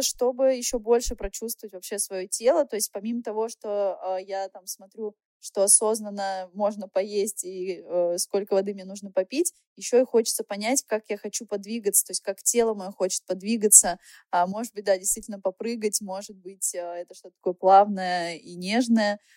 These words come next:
А, и помимо этого я ещё хожу на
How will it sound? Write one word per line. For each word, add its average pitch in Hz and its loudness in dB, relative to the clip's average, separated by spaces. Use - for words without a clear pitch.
А, 180 0
и 214 -6
помимо 196 -2
этого 247 -2
я 202 2
ещё - -4
хожу 190 -6
на 196 -2